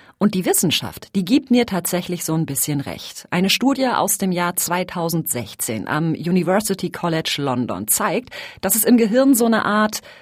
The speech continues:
Trainingseffekt gibt. Je häufiger jemand lügt, desto schwächer wird beim Lügen die Aktivität der Amygdala. Das ist eine Gehirnregion, die uns hilft, Situationen emotional zu bewerten. Das Gehirn gewöhnt sich also daran, wenn wir häufig lügen. Am Anfang sagt es noch,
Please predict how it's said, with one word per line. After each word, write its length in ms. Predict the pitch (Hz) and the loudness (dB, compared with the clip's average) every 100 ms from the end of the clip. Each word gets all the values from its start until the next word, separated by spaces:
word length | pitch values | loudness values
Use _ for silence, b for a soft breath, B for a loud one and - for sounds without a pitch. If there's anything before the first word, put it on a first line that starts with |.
| B | B
Trainingseffekt 1120 | - - 190 202 143 - - 120 123 - - | -6 0 2 4 2 0 -4 -6 -8 -10 -14
gibt. 300 | - - - _ | -16 -16 -16 _
Je 180 | - 185 | 0 0
häufiger 520 | 202 254 311 311 277 | 2 0 0 0 2
jemand 500 | 262 214 233 233 214 | 2 2 2 2 2
lügt, 400 | 185 175 - - _ | 0 0 -4 -16 _
desto 220 | 190 - | -4 0
schwächer 500 | 214 - 269 254 269 | -2 0 0 2 2
wird 220 | 180 262 - | 2 0 2
beim 160 | 226 | 2
Lügen 280 | 175 214 240 | 4 4 2
die 140 | 214 | 2
Aktivität 840 | - 214 - 214 190 220 226 226 - | -2 -4 -4 -4 -2 2 0 0 -2
der 200 | 202 202 | 0 2
Amygdala. 680 | 196 262 - 139 110 85 117 | 2 0 0 -4 -2 -4 -8
Das 140 | - | -8
ist 120 | - - | -4 -2
eine 120 | 185 | 0
Gehirnregion, 720 | 175 214 240 214 202 208 202 B B | 2 4 4 2 4 4 2 B B
die 100 | 202 | 0
uns 160 | 196 - | 0 2
hilft, 320 | 208 214 - - | 2 2 0 -2
Situationen 840 | 180 208 196 190 - 208 214 196 | 0 2 0 0 2 4 4 2
emotional 680 | - 196 196 - 170 156 160 | 0 0 -2 -4 -2 -2 -2
zu 160 | - 160 | -4 -4
bewerten. 500 | 165 185 156 - - B B | -2 0 -2 -4 -10 B B
Das 160 | 170 - | -6 2
Gehirn 360 | 208 214 240 | 4 6 6
gewöhnt 440 | 214 185 196 311 392 | 6 2 2 2 2
sich 300 | - - - | 0 0 -2
also 320 | 131 135 143 | -4 -2 -4
daran, 460 | 135 131 135 104 110 | -4 -2 -2 -2 -6
wenn 320 | 123 175 175 | 0 2 2
wir 220 | 160 151 | 2 0
häufig 480 | 160 135 - - - | 0 -2 -4 -10 -6
lügen. 280 | 160 131 135 | -4 -2 -2
Am 120 | 131 | 0
Anfang 340 | - 302 277 | 2 4 4
sagt 240 | 247 220 233 | 4 2 0
es 140 | 220 | 0
noch, 160 | 220 | 2